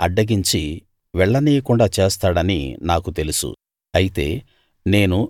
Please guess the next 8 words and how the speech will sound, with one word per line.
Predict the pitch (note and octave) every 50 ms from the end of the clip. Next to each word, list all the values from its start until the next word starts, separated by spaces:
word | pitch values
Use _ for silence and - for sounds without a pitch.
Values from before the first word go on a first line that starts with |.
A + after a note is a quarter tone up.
| - -
నా | F#2 F#2+ F2+
చెయ్యి | E2+ E2+ - - G#2 A2+ C3+ B2+ - A2
చాపి | F2+ F2+ F2 - G#2+ D#2+ C2 B1+ C2+ - _ _ _ _ _ _ _ _ _ - F2
ఐగుప్తు | F#2+ A#2 C3 D3 C#3+ - - C3
దేశంలో | A2+ A2 G2 F#2 - F#2+ F#2 F2+ F#2 G2+ A#2 - - - A2
నేను | G2 G2+ G2+ F#2+
చేయాలనుకున్న | E2+ - - G#2+ A2+ B2 B2 A#2 A2 G#2 - - F2 F2 E2 D2 C2+ - -
నా | E2+ F2+ F2 E2+ E2 F2